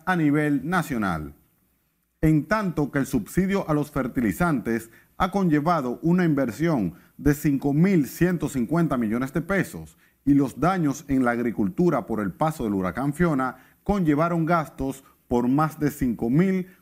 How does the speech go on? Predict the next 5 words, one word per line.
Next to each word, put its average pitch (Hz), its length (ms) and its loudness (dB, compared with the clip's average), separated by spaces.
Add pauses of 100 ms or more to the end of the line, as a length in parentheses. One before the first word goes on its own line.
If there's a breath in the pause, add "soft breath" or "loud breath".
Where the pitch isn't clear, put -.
cuatrocientos 156 1000 0
noventa 135 680 0
millones 139 500 0
de 117 80 -4
pesos. 80 580 -6